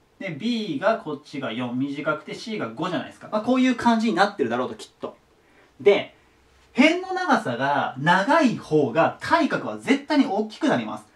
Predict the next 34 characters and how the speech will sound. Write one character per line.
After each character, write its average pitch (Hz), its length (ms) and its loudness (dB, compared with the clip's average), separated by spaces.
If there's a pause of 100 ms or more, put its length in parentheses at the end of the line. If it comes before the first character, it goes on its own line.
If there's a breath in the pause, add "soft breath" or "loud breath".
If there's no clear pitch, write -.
(140 soft breath)
な 277 140 4
ぜ 311 80 -2
な 233 120 2
ら、 - 280 0 (160 loud breath)
七 330 280 6
の 190 120 4
分 135 240 0
伸 233 160 6
び 262 140 4
て 175 80 2
る 113 160 0
ん - 20 -6
で、 127 120 -2
そ 214 140 0
の 294 80 4
分、 - 220 0 (280)
絶 254 180 4
対 349 100 -2
こ 339 80 -4
こ 269 60 -2
が 311 60 2
広 285 320 0
が 330 80 6
ん 320 40 6
な 320 60 6
き 247 40 4
ゃ - 20 2
い - 20 2
け - 20 2
な 139 80 2
い - 20 -8
じ 110 60 -8
ゃ - 60 -12
ん。 - 60 -20